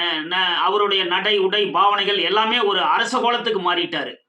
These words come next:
அமே-, ஒரு ஆஃப் அமெரிக்கனாவே மாறிட்டாரு. என்னத்தை இழுத்துட்டு வந்துருவாருன்னு பார்ப்போம். என்னன்னா ஒண்ணும் நடக்க போறது அங்க ஒண்ணும் இல்லை. எல்லாம் கண் துடைப்பு.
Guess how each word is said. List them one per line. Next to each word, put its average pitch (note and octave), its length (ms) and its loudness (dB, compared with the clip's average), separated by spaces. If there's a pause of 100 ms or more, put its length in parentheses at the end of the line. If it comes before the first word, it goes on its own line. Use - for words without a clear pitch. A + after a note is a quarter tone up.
(380)
அமே-, G#3+ 220 0
ஒரு F#3+ 120 2
ஆஃப் F3+ 320 2
அமெரிக்கனாவே B3 640 0
மாறிட்டாரு. F#3+ 680 -2 (520)
என்னத்தை C#4+ 280 -2
இழுத்துட்டு B3+ 420 -2
வந்துருவாருன்னு A3 640 0
பார்ப்போம். G#3 380 0
என்னன்னா G3+ 520 -2
ஒண்ணும் G3 280 -2
நடக்க A3+ 280 0
போறது A3+ 280 0
அங்க G#3+ 200 0
ஒண்ணும் G3+ 220 0
இல்லை. F#3 180 0
எல்லாம் G#3 420 -2
கண் G#3 180 -2
துடைப்பு. F3+ 500 -4